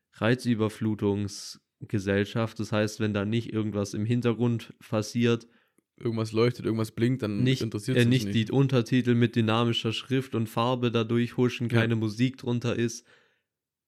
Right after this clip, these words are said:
Speaker 1: und nicht unten irgendwie so ein Gameplay <laughs> von so einem Auto, das da so rumfährt ist, dann denken die, dann catcht es die Leute nicht.
Speaker 2: Ja.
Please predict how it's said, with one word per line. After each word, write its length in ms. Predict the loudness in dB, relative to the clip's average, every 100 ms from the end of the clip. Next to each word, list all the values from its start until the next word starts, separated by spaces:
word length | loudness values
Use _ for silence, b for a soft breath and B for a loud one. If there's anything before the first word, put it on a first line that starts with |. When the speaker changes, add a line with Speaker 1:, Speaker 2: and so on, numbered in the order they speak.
| -6
Speaker 1:
und 200 | -4 2
nicht 220 | 0 2
unten 320 | 0 0 0
irgendwie 280 | 0 2 2
so 100 | 0
ein 140 | 0
Gameplay 480 | 2 2 2 2 0
<laughs> 0 |
von 280 | 0 4 6 6 4
so 120 | 6
einem 200 | 4 4
Auto, 360 | 4 4 4 2
das 180 | 2
da 140 | 4 4
so 140 | 2
rumfährt 480 | 0 0 2 2 4
ist, 200 | 2 2 B B B 0
dann 260 | 2 2 4
denken 220 | 4 4 4
die, 220 | 4 4
dann 160 | 2
catcht 280 | 4 0 2
es 120 | 0 2
die 80 |
Leute 380 | 2 2 0 0
nicht. 260 | -2 -6 -10 -10
Speaker 2:
Ja. 240 | -8